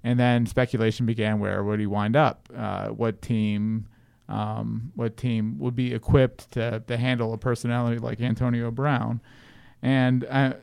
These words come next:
the obvious choice, and a lot of people were talking about it even before this ever happened, even before people thought the Raiders might trade him or release him earlier in the week, was, was the Patriots, 'cause they have the coach, they have the quarterback, they have the culture. If anyone can handle Antonio Brown,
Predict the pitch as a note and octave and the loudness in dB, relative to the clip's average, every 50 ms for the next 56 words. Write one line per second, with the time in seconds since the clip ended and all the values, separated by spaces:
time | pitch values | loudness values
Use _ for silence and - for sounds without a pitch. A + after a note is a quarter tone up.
0 | - - D#3+ F3 F3 F3 D#3 C#3+ B2+ A#2+ - - B2+ A#2+ A2+ A2+ A2+ - C#3+ C3 | 0 4 8 10 10 10 10 8 6 6 6 6 6 6 6 4 4 2 2 4
1 | B2+ B2+ A#2+ A#2+ A#2+ A#2+ A#2 A2 B2 B2 G#2+ A2 A2 - B2+ A#2 A2+ A#2 A#2 A#2 | 4 4 4 4 4 4 4 4 2 2 2 2 2 4 4 4 4 4 2 2
2 | A#2 A#2 C3 C3 A#2+ A#2 A2 G#2+ - B2 A#2+ A2+ A2 A2 G2+ B2 A#2 G#2 G#2 G2+ | 2 2 2 2 2 2 0 0 0 2 2 2 2 2 2 2 2 2 2 0
3 | G#2+ A2 A2 A2+ G#2+ G2+ F#2+ F#2+ G2 G#2 A#2 A2 A2+ A2+ G#2+ G2+ - A#2+ A2+ G2+ | 2 2 2 2 0 -2 -4 -2 -2 -2 0 0 0 0 0 -2 -2 -2 -2 -2
4 | G#2 G2 A2 - _ _ - C3 A#2 A2+ G#2+ A#2+ A#2 G2+ - G#2 A2 A2 G#2+ G#2+ | -2 -4 -8 -14 _ _ -4 -2 -2 0 -2 -2 -2 -2 0 0 0 0 0 0
5 | G#2+ A2 G#2+ G2+ - - B2 A#2 A2 A2 G#2+ G#2 G#2 G#2 G#2 G#2 G#2 G#2+ G#2+ G#2+ | 0 0 -2 -2 -2 0 2 2 4 4 2 2 2 2 2 2 2 2 2 2
6 | G#2+ G#2+ - A#2 G#2+ G#2+ G#2+ G#2+ G#2 G2+ G2 G2+ G2+ A2 A#2 C3+ C#3+ B2+ A#2 G#2+ | 0 0 0 -2 0 0 0 0 0 0 -2 -2 -2 0 0 2 4 4 2 0
7 | - - A2+ G#2+ G#2 G#2+ G#2+ A2 - A#2 A2 G#2 A2 - C3+ C#3 A#2+ - - G#2 | 0 -2 -2 -2 -2 -2 -4 -4 -4 -6 -6 -4 -2 2 2 2 2 0 -2 -10
8 | G2 - - - - A2+ G#2+ G#2 A2 A2 A2 A2+ A#2 - - D3 D3 C#3 B2+ - | -12 -14 -16 -14 -14 -12 -8 -6 -6 -6 -6 -8 -4 2 6 6 6 6 6 2
9 | - A2+ A2 G#2 G#2 A2 - C#3 C3+ B2+ A#2+ A2+ A2+ A2 A2 G2+ - G2+ G2+ G2 | 0 -2 -2 -2 -4 0 2 2 4 4 4 2 2 0 0 -2 -4 -6 -6 -6
10 | - - - C3+ C3+ B2 - - B2+ A#2 A#2 A#2 A2 - - - - - - - | -4 2 4 4 6 4 4 0 0 0 0 0 -2 -4 -10 -20 -20 -20 -20 -6
11 | - B2 A#2 C#3+ C#3+ C3 A#2+ A2+ A2+ B2 A2+ A#2 A#2 A2 G#2+ G#2+ G#2+ G#2+ G2+ - | -2 2 4 6 6 6 4 2 0 0 0 0 0 0 0 0 0 0 0 0
12 | A#2+ A2+ A2 G#2+ G#2 G2+ A2+ B2 B2+ A#2 G#2+ G2+ G#2 G#2+ A2+ A2+ | 0 0 0 0 0 2 2 2 2 2 0 -2 -2 -4 -4 -6